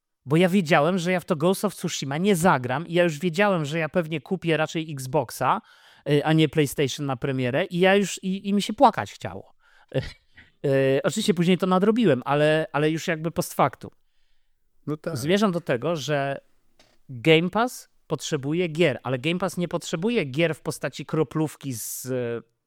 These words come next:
Speaker 1: totalnie randomowo, totalnie bez żadnego ładu i składu dobraną listą gier, które po prostu raz wpadają, raz wypadają, potem znowu wpadają, potem raz wypadają, tylko potrzebuje,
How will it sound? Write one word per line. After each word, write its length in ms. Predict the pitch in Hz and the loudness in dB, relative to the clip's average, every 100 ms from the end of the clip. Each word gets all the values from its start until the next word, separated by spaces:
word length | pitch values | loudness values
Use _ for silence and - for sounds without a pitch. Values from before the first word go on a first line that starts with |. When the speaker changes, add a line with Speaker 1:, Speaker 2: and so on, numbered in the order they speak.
| _ _ _ _ _ _ | _ _ _ _ _ _
Speaker 1:
totalnie 460 | - 156 185 180 170 | -6 4 6 8 6
randomowo, 640 | 165 160 160 165 156 156 156 | 6 6 4 4 2 0 -2
totalnie 800 | 151 180 170 165 165 160 156 143 - | -2 0 0 0 -2 -4 -4 -8 -18
bez 540 | 123 113 120 180 139 | -20 -18 2 2 2
żadnego 400 | 143 156 165 151 | 0 -2 -2 0
ładu 260 | 151 160 156 | 2 2 0
i 100 | 143 | -2
składu 480 | - 156 156 147 | -2 0 0 -2
dobraną 680 | 131 147 151 156 151 139 139 135 _ _ _ - | -4 0 0 0 0 -2 -4 -8 _ _ _ -4
listą 480 | 143 170 - 165 135 | 0 0 2 0 2
gier, 240 | 165 160 | 2 2
które 240 | - 156 147 | 0 -4 -4
po 100 | 151 | -4
prostu 300 | 156 - 139 | -8 -2 2
raz 240 | 185 - | 2 2
wpadają, 560 | - 185 180 175 170 147 | 2 4 4 4 4 4
raz 200 | 185 156 | 4 2
wypadają, 580 | 175 180 165 170 165 | -2 0 2 2 0
potem 240 | 143 143 143 | -2 -2 0
znowu 300 | 151 185 170 | 2 2 2
wpadają, 380 | 185 170 160 147 | 0 0 0 -2
potem 200 | 151 147 | -2 0
raz 180 | 175 | 0
wypadają, 580 | 151 151 127 117 139 220 | 0 -4 -4 -2 -2 -4
tylko 200 | 196 170 | -8 -8
potrzebuje, 760 | 175 147 175 151 196 139 143 | -8 -6 -4 0 2 2 2